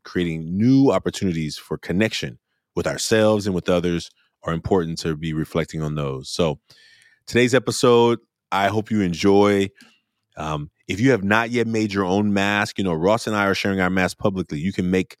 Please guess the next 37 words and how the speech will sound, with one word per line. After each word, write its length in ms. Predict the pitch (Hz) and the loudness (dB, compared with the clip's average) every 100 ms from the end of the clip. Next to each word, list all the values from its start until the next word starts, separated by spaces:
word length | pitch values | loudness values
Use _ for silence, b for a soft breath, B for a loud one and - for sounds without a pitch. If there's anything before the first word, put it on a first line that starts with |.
| b b | b b
your 220 | 87 95 | 0 2
mask 520 | 107 101 90 71 - - | 2 2 0 -2 -8 -10
anonymously 720 | 85 95 104 92 - 71 67 b b | -2 2 2 0 -4 -10 -12 b b
at 140 | 80 | -8
millionmask 1040 | 78 92 104 107 104 104 92 92 95 95 - | -2 2 4 4 2 0 0 2 2 0 -2
dot 200 | 90 78 | -2 -2
org. 500 | - 98 107 107 107 - b b b b | 2 4 6 4 2 -6 b b b b
And 80 | 98 | -4
we're 60 | 165 | -2
gonna 160 | 240 | 0
ask 180 | 160 - | -2 0
everybody 300 | 123 123 113 | 0 2 0
who's 120 | 104 | 0
listening 260 | 107 104 107 | -2 -2 -2
to 60 | |
this 160 | 101 98 | 0 -2
podcast 460 | - 98 98 101 - | 0 0 2 -2 -4
to 60 | |
please 280 | 92 131 113 | -4 0 0
share 300 | - - 113 | 0 0 0
this 100 | 101 | 0
with 140 | 101 | -4
someone, 380 | - 87 76 67 - B B - | -2 -2 -4 -8 -14 B B -6
because 220 | - 101 | -4 -2
we're 260 | 98 180 | 0 2
really 300 | 151 117 127 | 2 2 0
close 480 | 117 - 123 104 92 | 0 0 4 4 2
to 120 | - | -4
getting 380 | 95 101 101 101 | -2 2 2 0
to 200 | - 98 | 0 2
our 280 | 87 87 85 | 2 2 0
one 160 | 85 82 | -4 -4
hundred 380 | 101 107 101 | -2 0 -2
thousand 340 | - 92 92 95 | 0 0 0 -2
dollar 220 | 87 87 | -2 -2
first 360 | - 101 98 - | -4 -4 -4 -2
milestone. 720 | 87 90 90 - 82 67 | -2 0 0 -2 -8 -10